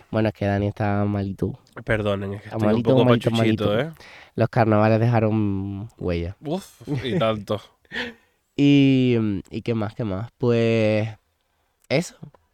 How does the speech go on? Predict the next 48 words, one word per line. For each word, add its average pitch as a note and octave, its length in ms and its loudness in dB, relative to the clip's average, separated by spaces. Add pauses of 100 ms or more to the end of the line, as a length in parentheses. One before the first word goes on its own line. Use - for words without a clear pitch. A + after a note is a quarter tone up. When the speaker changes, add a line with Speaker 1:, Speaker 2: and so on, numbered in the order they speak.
(120)
Speaker 1:
La A2+ 200 0
ropa G#2 200 -2
a - 20 0
la A2+ 100 0
cama, D#3+ 340 4
comprar A#2 280 -2
el A#2 100 0
edredón A#2 260 -2
el A#2 60 -4
mismo A#2 200 -4
día A#2 120 -2
que A#2 120 -4
llegue, D3 260 0
porque A#2 220 -6
me A2 60 -4
va G#2+ 80 -2
a G#2 60 -2
ir A2 80 -4
a A2 60 -2
ver A2 160 -2
mi - 720 -8
amiga A#2 300 2
Sofi D#3+ 520 -6
y C#3 380 -2
iremos A2 260 -4
a A2+ 40 -4
Ikea A#2 280 -4
a C#3+ 40 -8
comprar F#2+ 380 -4
el F#2 100 -4
edredón, G2+ 360 -6
en A#2 100 -10
plan G#2+ 180 -4
el G2 100 -4
relleno, G#2+ 360 -4
porque A2+ 200 -6
tengo A2 160 -4
la A2+ 80 0
ropa A#2 180 -6
a - 20 -2
la A2+ 100 -4
cama, B2+ 200 -6
pero C#3 140 -6
no A#2+ 120 -6
tengo A2 500 -6
el, G2+ 360 -6
el G#2+ 140 -8
relleno A2 240 -6